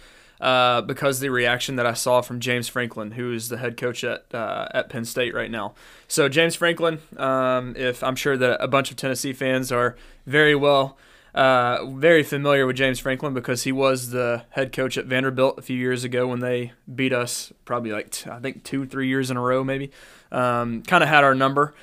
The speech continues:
But James Franklin, I think, uh,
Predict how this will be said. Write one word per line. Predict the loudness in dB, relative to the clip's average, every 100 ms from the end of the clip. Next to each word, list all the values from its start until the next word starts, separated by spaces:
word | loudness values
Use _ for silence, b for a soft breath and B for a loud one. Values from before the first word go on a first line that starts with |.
| B B B
But | 4 8 8 6
James | 4 4
Franklin, | 2 0 0 -2 -6 -8
I | -8
think, | -4 -4 -2
uh, | 2 4 2 0